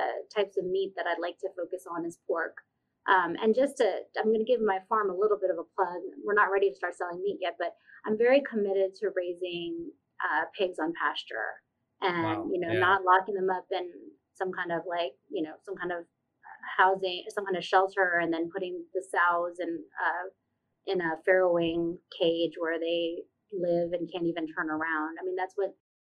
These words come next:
Speaker 1: commercial farming is like, right?
Speaker 2: So
Speaker 1: And your
Speaker 2: depressing.
Speaker 1: life, I'm sure,
Speaker 2: Yeah.
Speaker 1: very depressing. I mean, for me,
Speaker 2: Yeah.
Speaker 1: it doesn't fit my values. <laughs> Um,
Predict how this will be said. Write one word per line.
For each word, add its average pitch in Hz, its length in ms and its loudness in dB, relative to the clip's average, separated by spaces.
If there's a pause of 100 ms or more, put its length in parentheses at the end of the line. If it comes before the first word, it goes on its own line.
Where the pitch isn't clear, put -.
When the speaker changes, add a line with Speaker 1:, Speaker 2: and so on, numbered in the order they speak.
(280)
Speaker 1:
commercial 202 480 6
farming 185 380 4
is 175 160 -4
like, 170 280 -2
right? 175 180 -2
Speaker 2:
So 185 80 2
Speaker 1:
And 196 100 0
your 196 60 0
Speaker 2:
depressing. 202 400 4
Speaker 1:
life, 196 160 0
I'm 392 100 -6
sure, 190 140 -10
Speaker 2:
Yeah. - 280 -2
Speaker 1:
very 262 240 10
depressing. 214 600 0
I 233 120 0
mean, 254 260 0
for 277 120 4
me, 269 140 4
Speaker 2:
Yeah. 220 100 6
Speaker 1:
it 220 120 2
doesn't 254 300 0
fit 240 200 4
my 208 200 2
values. 427 680 6
<laughs> - 60 -20 (400)
Um, 254 420 12